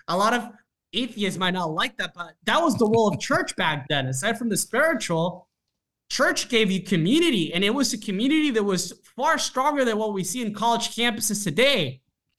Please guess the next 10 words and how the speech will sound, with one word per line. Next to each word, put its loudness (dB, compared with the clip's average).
A 0
lot 4
of 0
the, 2
the 2
community 4
that 2
we 0
find -2
today, -2